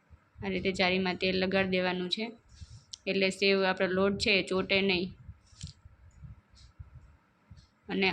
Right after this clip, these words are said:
અંદર પણ આપણે સંચામાં ફરતું આપણે તેલ લગાડી દેવાનું છે. આ રીતે ફરતી બાજુ, એટલે ત્યાં પણ લોટ આપણો ચોટી ના જાય.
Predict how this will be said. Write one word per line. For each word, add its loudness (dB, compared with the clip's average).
અંદર 4
પણ 6
આપણે 4
સંચામાં 4
ફરતું 0
આપણે 2
તેલ 4
લગાડી 4
દેવાનું 2
છે. -2
આ 2
રીતે 2
ફરતી 2
બાજુ, 2
એટલે 0
ત્યાં 2
પણ 4
લોટ 2
આપણો 0
ચોટી 2
ના 6
જાય. 2